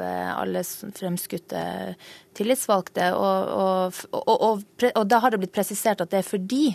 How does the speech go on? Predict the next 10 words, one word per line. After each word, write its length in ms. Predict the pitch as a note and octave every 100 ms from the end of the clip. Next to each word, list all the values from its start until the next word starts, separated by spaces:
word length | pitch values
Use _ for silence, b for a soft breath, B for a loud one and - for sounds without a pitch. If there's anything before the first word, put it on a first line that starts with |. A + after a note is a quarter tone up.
| -
det 140 | G#3+
er 80 | F#3
en 120 | E3+
møteplass 600 | E3 F3 F3+ - C#3+ -
og 80 | -
ikke 240 | F3 - D#3
en 100 | D3+
slags 240 | E3 - F#3
lobbygruppe. 680 | F3 E3 D3+ D#3 - C4+ A3+ B B B
Men 240 | A3+ A3